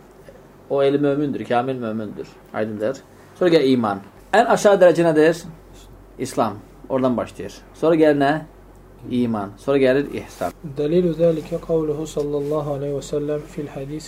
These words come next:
Speaker 2: الذي رواه أمير المؤمنين عمر بن الخطاب رضي الله عنه حين جاء جبريل يسأل النبي صلى الله عليه وسلم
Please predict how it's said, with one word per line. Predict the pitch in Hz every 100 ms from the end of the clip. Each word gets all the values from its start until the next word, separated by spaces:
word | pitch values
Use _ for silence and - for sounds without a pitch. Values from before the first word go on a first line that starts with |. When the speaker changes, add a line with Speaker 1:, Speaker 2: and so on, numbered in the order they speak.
| 143
Speaker 2:
الذي | 139 131 147
رواه | 143 139 147 143 139 127 - - - 143
أمير | 147 151 151
المؤمنين | 143 147 151 139 151 156
عمر | 143 147 156 147
بن | 139 131
الخطاب | - 131 - 143 143 139
رضي | 139 135
الله | 135 143 143 139
عنه | 147 151 151 - - -
حين | 165 165 151 143
جاء | 156 147 139
جبريل | 143 135 143 156 156 160 - - - - 151
يسأل | 156 - 151 143
النبي | 139 139 147 143
صلى | 139 135
الله | 135 143
عليه | 135 139
وسلم | - 151 147 143